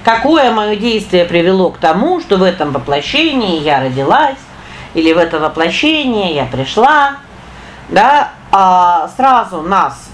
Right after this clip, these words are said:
вопрос отсылает в прошлую жизнь, поэтому мы наши карты-маркеры не, ну, а-, они нам не нужны. Вышла карта-маркер, ну и ладно. Не вышла, ну и хрен бы с ней.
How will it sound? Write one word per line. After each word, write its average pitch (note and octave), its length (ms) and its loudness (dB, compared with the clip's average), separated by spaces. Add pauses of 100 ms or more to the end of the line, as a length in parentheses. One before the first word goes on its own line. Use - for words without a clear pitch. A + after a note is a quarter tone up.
вопрос A3+ 640 2
отсылает F#3+ 580 0
в - 140 -18
прошлую E3 480 0
жизнь, G3+ 500 -2 (580)
поэтому A#3 580 2
мы A#3 540 2
наши F#3+ 760 0 (380)
карты-маркеры G3+ 1120 0 (400)
не, A3 500 2 (460)
ну, C4 200 2
а-, G#3+ 160 2
они A3 180 2
нам C4+ 160 2
не B3+ 60 2
нужны. A3 500 0 (720)
Вышла B3+ 680 2
карта-маркер, F#3 800 -2
ну G4+ 220 2
и A3 180 0
ладно. G#3 560 2 (240)
Не A3 140 4
вышла, B3 500 2
ну B3+ 200 0
и F#3 200 -2
хрен A#3 260 2
бы G#3+ 100 -4
с - 80 -6
ней. F3+ 280 -2